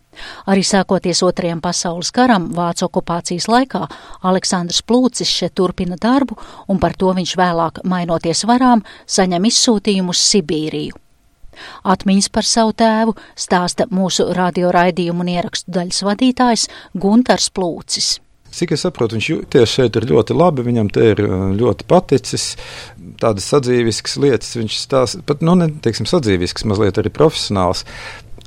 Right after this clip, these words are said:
Speaker 2: ar ko esot, uh, atšķīrušies. Cilvēks nāk pie mikrofona, kas ir pamatā aktieri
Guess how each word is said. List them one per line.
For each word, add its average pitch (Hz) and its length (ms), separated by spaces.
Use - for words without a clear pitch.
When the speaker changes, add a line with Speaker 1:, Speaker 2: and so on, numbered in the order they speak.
Speaker 2:
ar 107 240
ko 151 240
esot, 117 460
uh, - 260
atšķīrušies. 110 840
Cilvēks 107 420
nāk 123 160
pie 107 140
mikrofona, 110 420
kas - 240
ir 101 120
pamatā 98 440
aktieri 80 460